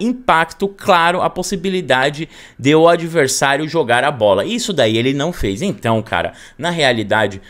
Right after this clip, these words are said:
o, ali o Mike, ele nem encosta no goleiro, cara. Ele faz de tudo pra não encostar. E o Santos ali, ele se perdeu dentro do gol. Claramente,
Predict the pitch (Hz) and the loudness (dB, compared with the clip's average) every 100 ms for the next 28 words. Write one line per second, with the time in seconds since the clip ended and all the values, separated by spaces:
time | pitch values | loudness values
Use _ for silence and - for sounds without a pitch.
0 | - 120 120 117 113 104 - 131 120 170 | -10 -6 -2 0 0 -2 0 0 2 2
1 | 165 117 120 127 123 107 127 185 190 214 | 2 2 2 0 -2 -6 -4 -2 -2 -2
2 | 196 - 123 127 123 113 104 101 104 104 | -2 0 2 0 -4 -4 -2 0 0 -2
3 | 95 98 92 113 147 151 156 156 160 151 | -4 -6 -4 -4 -2 -4 -6 -6 -6 -2
4 | 151 143 147 143 143 - - 95 - - | -2 0 -4 -4 -6 -6 -4 -6 -6 -16
5 | - 117 135 147 139 127 123 117 117 - | -12 -2 2 2 2 2 0 -6 -6 0
6 | 147 175 165 143 135 120 147 180 208 - | 0 0 -4 2 2 2 -2 -2 -6 -8
7 | 240 285 202 147 156 156 151 151 165 107 | -6 -4 -2 0 0 0 -6 -10 -8 -4
8 | 107 - 156 202 180 117 139 170 180 | -4 -4 -4 0 0 0 -2 -4 -8